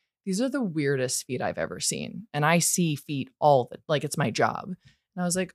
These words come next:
"Oh, cool. That's, like, great. Thanks." And he was like, "They look more like flippers. Like, they're huge." Please don't look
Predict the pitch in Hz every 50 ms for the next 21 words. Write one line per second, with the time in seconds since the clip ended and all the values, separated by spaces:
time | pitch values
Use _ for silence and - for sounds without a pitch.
0 | _ - 403 302 254 240 - - - 285 339 392 403 359 226 175 156 175 208 -
1 | - - 269 269 240 - - _ _ _ _ - - 311 269 - - - _ 254
2 | 277 214 - - - - - - - 165 170 170 180 170 156 160 156 160 156 151
3 | - 170 170 170 185 196 196 - 196 202 196 185 175 165 - - 320 370 - 156
4 | - - - - - - _ _ _ _ _ _ - 156 143 123 - - _ _
5 | 170 165 165 160 160 170 - _ - - - - - - - - _ - 147 -
6 | 220 226 254 262 - - - 359 - - _ _